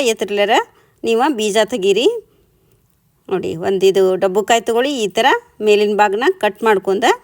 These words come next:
ಇದ್ರೊಳಗಿನ ಬೀಜನ ಒಂದೊಂದು ಉಳಿಯತ್ತೆ, ಏನಾಗಲ್ಲ, ಕರೆ ಬೀಜ ತಿನ್ನಬೇಡಿ, ಖಾರ ಇರತ್ತೆ ಅಂಥೇಳಿ. ಈಗ ನಾವು ಇದು ತೆಗಿಯುವಾಗನೇ ನನ್ನ ಕೈ ಉರಿತಾ ಇತ್ತು, ಅದಕ್ಕೆ ಹೇಳಿದೆ. ನೋಡಿ ಈ ಥರ ಬೀಜ ತಕ್ಕೋಬೇಕು. ಈ ಬಟ್ಟಲ್ ಥರ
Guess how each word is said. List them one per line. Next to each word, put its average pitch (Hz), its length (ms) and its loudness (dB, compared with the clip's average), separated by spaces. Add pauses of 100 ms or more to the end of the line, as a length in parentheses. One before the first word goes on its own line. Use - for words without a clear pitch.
(280)
ಇದ್ರೊಳಗಿನ 285 500 0
ಬೀಜನ 196 280 0 (540)
ಒಂದೊಂದು 254 340 0
ಉಳಿಯತ್ತೆ, 262 380 2 (140)
ಏನಾಗಲ್ಲ, 233 420 0 (160)
ಕರೆ 226 160 0 (100)
ಬೀಜ 233 160 -2 (160)
ತಿನ್ನಬೇಡಿ, 226 420 0 (1400)
ಖಾರ 208 240 2 (160)
ಇರತ್ತೆ 226 340 -2
ಅಂಥೇಳಿ. 220 360 -2 (160)
ಈಗ - 200 -6
ನಾವು 440 200 2
ಇದು 220 200 -8
ತೆಗಿಯುವಾಗನೇ 262 560 0
ನನ್ನ 240 200 -4
ಕೈ 226 80 0 (140)
ಉರಿತಾ 220 320 0
ಇತ್ತು, 202 160 -4
ಅದಕ್ಕೆ 202 320 -2
ಹೇಳಿದೆ. 202 280 0 (2000)
ನೋಡಿ 196 300 2
ಈ 202 140 -4
ಥರ 214 100 2 (100)
ಬೀಜ 202 160 -4 (120)
ತಕ್ಕೋಬೇಕು. 190 460 -2 (1400)
ಈ 233 160 -4
ಬಟ್ಟಲ್ 202 320 -2
ಥರ 208 100 2